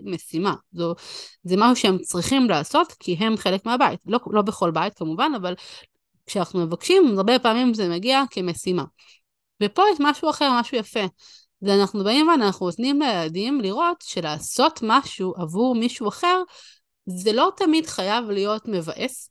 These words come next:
ולפעמים יש בזה משהו מאוד מהנה, ומאוד כיפי, ומאוד מספק. כי מאוד קל לראות כמה כיף לי לקבל, אבל לא תמיד קל להבין שזה כיף גם לתת.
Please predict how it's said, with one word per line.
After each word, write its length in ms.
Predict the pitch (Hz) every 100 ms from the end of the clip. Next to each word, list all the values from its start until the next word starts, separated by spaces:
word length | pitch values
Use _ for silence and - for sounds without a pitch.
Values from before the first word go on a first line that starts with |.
| _
ולפעמים 520 | 175 180 165 185 247 285
יש 80 |
בזה 220 | 226 226 196
משהו 280 | 190 -
מאוד 240 | 190 180 190
מהנה, 360 | 214 175 170 196 359 -
ומאוד 400 | 185 180 202 208
כיפי, 320 | - 247 - 285
ומאוד 280 | 208 240 349
מספק. 460 | 392 214 - 240 - - _ - - _ _ _ -
כי 200 | 240 240
מאוד 320 | - 302 320
קל 220 | - 381
לראות 320 | 370 359 359
כמה 260 | - 285 277
כיף 300 | - 262 254
לי 60 | 233
לקבל, 520 | 202 190 233 180 151 -
אבל 360 | 170 175 170 - -
לא 120 | 220
תמיד 320 | 247 277 277
קל 220 | - 247
להבין 460 | 240 226 190 285 294
שזה 200 | - 180
כיף 260 | - 233 -
גם 180 | 262
לתת. 320 | 208 - 185